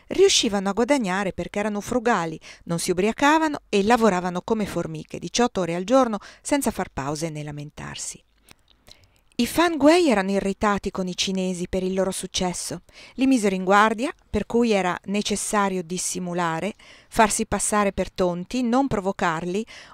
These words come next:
o l'avrebbero pagata cara, come toccava agli orgogliosi messicani. Sì, li informarono, c'era un accampamento di cileni, restava un po' ai margini della città, nella punta a destra, e si chiamava Chilecito.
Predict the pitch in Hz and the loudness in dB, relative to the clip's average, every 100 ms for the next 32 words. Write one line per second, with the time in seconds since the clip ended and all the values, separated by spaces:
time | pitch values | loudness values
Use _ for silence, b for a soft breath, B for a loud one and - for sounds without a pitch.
0 | - 285 302 262 240 202 190 175 165 - | 4 8 8 6 2 0 -2 -4 -6 -10
1 | - - - - _ - 220 277 311 285 | -10 -12 -14 -18 _ 0 4 4 4 -4
2 | - 233 - 139 143 170 - 196 196 180 | -6 -6 -2 -2 -2 -6 -4 0 0 0
3 | 180 156 151 160 151 - - 95 - - | -2 -4 -8 -10 -10 -14 -14 -16 -18 -20
4 | _ B B B B - 294 240 165 151 | _ B B B B 2 4 4 0 -6
5 | - 156 160 156 156 151 - 208 262 269 | -10 -10 -8 -8 -8 -4 2 4 4 0
6 | - 208 220 196 160 180 175 - 190 156 | -2 -2 0 -2 -4 -6 -6 -4 -4 -4
7 | 143 143 B B B 170 180 - 233 302 | -8 -14 B B B 0 0 2 2 4
8 | 220 185 - 214 196 175 180 180 170 175 | 2 -2 0 2 2 0 -2 -4 -4 -6
9 | 160 165 160 160 165 - 214 254 180 160 | -6 -6 -6 -6 -6 -2 2 2 0 -4
10 | 160 175 165 180 214 233 - 180 165 B | -6 -6 -4 -2 2 2 0 -4 -4 B
11 | B - 185 196 233 220 226 233 269 - | B -4 -2 -2 0 2 2 4 2 0
12 | _ - 277 226 165 - 147 - - | _ -4 0 0 -4 -8 -14 -14 -16